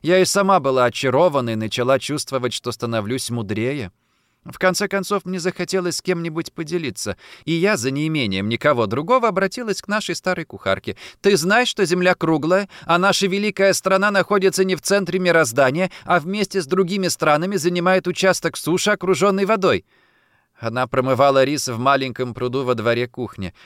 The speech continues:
Прервав занятие, женщина недоверчиво взглянула на меня. «Кто так говорит?»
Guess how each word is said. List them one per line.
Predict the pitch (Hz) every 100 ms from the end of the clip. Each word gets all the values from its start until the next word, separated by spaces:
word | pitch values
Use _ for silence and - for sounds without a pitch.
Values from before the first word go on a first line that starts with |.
| _
Прервав | - 151 147 175 123
занятие, | 101 143 170 190 - 117 117
женщина | 101 180 180 - 170
недоверчиво | 165 160 151 147 175 - 156 151
взглянула | 131 104 139 135 135 127
на | 123
меня. | 117 104 76 - _ _ _ _ _ _
«Кто | - - 127
так | - 120 104
говорит?» | 104 92 90 92 107 _